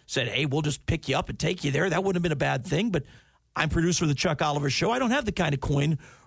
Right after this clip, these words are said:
rolling around the pockets that makes me think I should fly private. Southwest was fine. Thanks. Is there anybody out there, Chuck, who has that kind of money but has been previously unaware of private jet service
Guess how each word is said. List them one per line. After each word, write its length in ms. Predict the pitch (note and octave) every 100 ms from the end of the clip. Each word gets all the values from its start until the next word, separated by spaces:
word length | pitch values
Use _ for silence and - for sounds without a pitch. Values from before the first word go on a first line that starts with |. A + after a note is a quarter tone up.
| -
rolling 460 | C#3 D3+ F#3 G3
around 240 | F#3 E3+ F#3
the 60 |
pockets 420 | F3 C3+ B2+ - D#3+
that 80 |
makes 240 | C#3+ C#3+ D#3
me 100 | E3
think 280 | - C#3+ -
I 140 | A#2+ C3
should 240 | - D3
fly 320 | - C3 B2+
private. 500 | - C#4+ F#3+ G3 - - _
Southwest 540 | - G#3+ G3 F#3+ D3+ -
was 120 | C#3
fine. 300 | - C3+ A#2
Thanks. 400 | - F3+ - - _ _ _ _ _ _ _ -
Is 160 | G3+
there 140 | C4 A3
anybody 540 | G#3 A#3+ D4 C#4 A#3 G#3
out 180 | G#3
there, 160 | - D3+
Chuck, 460 | B2 C3+ C3 C3 - _ _ -
who 160 | F3+
has 340 | C3+ F3 A#3 F3
that 200 | G#3+ -
kind 280 | G3 G3
of 80 | F3
money 500 | E3 E3 C#3 B2+ B2+ _ _ _ _ _ _ -
but 200 | F3 F#3
has 180 | F3+
been 160 | C3+ F3+
previously 580 | - A#3+ A3 F#3+ F#3 -
unaware 560 | E3 G#3 G3 C#3+ F3+ F#3
of 240 | - D3
private 400 | - E3+ E3 C#3+
jet 240 | A#2 D3+ -
service 560 | - G3+ C#3+ C3+ -